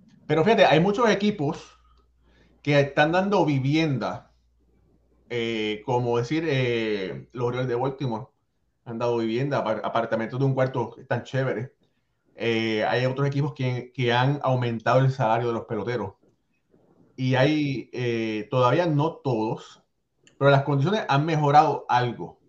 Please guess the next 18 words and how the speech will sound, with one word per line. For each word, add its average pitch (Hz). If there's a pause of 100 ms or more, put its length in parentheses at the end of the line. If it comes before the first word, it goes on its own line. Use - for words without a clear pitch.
(460)
Lo 127
que 127
también 131
hay 131
un 143
problema, 160 (300)
y 131
es 139
que 170
cuando 127
el 117
jugador 123
va 165 (220)
al 120
campo 135
de 165
entrenamiento 139
extendido, 127